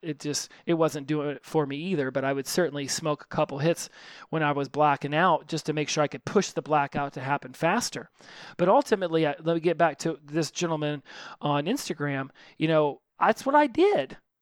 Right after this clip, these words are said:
I literally let cocaine just fade out of my life, just like I did the rest. I didn't consciously say, "That's it, no more L S D." Had someone offered it to me, I may or may not have taken it,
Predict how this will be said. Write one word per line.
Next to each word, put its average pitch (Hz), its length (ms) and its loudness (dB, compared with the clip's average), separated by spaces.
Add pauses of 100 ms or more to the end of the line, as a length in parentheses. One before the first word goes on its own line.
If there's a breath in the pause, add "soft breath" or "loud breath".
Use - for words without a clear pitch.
(320)
I 196 120 4
literally 247 760 2 (240 soft breath)
let 190 320 2
cocaine 226 480 2
just 185 220 0
fade 220 400 4
out 196 160 6
of 170 120 0
my 165 180 4
life, 165 580 0 (180 soft breath)
just 226 160 0
like 247 100 -2
I 247 60 6
did 220 180 -2
the 202 80 4
rest. 220 300 4
I 180 60 0
didn't 185 340 -2
consciously 208 480 0
say, 175 240 4
"That's 170 240 4
it, 160 160 0
no 175 100 2
more 170 200 4
L 156 180 6
S 139 160 -2
D." 208 320 0 (320 loud breath)
Had 226 140 2
someone 226 280 2
offered 185 400 2
it 170 120 0
to 175 160 -2
me, 208 240 0 (120)
I 294 80 2
may 226 200 4
or 180 80 4
may 165 140 2
not 147 180 2
have 135 100 -6
taken 151 340 -2
it, 208 160 0